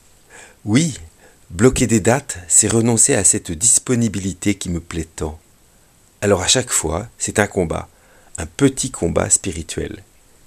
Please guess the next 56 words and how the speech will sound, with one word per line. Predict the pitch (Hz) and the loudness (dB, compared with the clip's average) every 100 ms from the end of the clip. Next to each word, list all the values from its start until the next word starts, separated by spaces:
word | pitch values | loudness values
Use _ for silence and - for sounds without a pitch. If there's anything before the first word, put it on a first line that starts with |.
| _ | _
Vais-je | - 101 | 0 2
donner | - 117 107 | 4 4 4
mon | 87 87 | 2 0
temps | - 90 - | 0 0 0
aux | 92 85 | -2 4
autres | 165 - - - | 2 2 -12 -8
ou | 95 | -2
le | 101 | 2
garder | 92 92 98 | 2 2 -2
pour | - 85 | -2 -2
moi ? | 87 82 82 _ - _ - - - - - | -2 -2 -6 _ -20 _ -20 -20 -20 -20 -4
Je | 95 107 | 2 2
vis | 123 | 4
un | 104 | 2
peu | 110 | 4
la | 101 | 4
même | 82 85 | 4 2
chose | - 139 | 2 2
quand | - | 0
je | 87 92 | -2 2
donne | 85 101 | 4 4
de | 90 | 4
l'argent | 92 90 98 | 2 2 2
à | 90 | 4
une | 87 90 | 2 2
O | 92 | 2
N | 92 | 2
G | 87 | 2
solidaire, | 92 92 87 85 82 80 - - _ | 0 0 -4 -4 -4 -6 -10 -18 _
à | - | -4
une | 85 90 | 2 4
œuvre | 90 87 | 4 2
charitable. | - 90 90 87 73 76 - _ _ _ - _ _ - | 0 0 -2 -6 -8 -12 -20 _ _ _ -20 _ _ -4
Le | 92 | 0
virement | 95 95 95 110 | 2 4 4 4
ou | 117 | 4
le | 85 | 0
chèque | - 123 127 | 0 -2 -2
sont | - 90 | -4 -2
de | |
l'argent | 80 87 95 95 | -2 0 2 2
virtuel, | - - - - - - - - - | -2 -4 -2 -2 -4 -14 -20 -20 -8
qui | 92 | -2
ne | |
change | 90 87 | 0 0
pas | - | 2
grand-chose | 107 82 85 120 | 2 2 -2 0
à | |
ma | 92 82 | 0 -2
vie | 101 | -6
car | 107 - | -6 -6
je | - | -4
suis | - | 0
à | 82 | 2
l'aise | 87 92 | 2 2
financièrement. | - 82 80 - 76 73 73 | 0 -2 -4 -4 -6 -12 -16